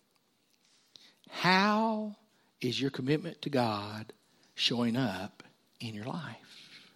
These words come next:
How do other people see your commitment to Jesus Christ?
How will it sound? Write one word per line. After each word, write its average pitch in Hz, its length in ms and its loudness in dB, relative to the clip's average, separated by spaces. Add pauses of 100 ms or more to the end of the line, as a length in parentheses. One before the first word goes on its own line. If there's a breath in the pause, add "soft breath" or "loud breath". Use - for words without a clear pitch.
(2250 soft breath)
How 190 460 4
do 190 160 2
other 160 280 2
people 117 500 -2
see 104 760 0
your 101 80 -10
commitment 104 640 -6 (840 soft breath)
to 110 120 0
Jesus 92 380 -2
Christ? - 1040 -8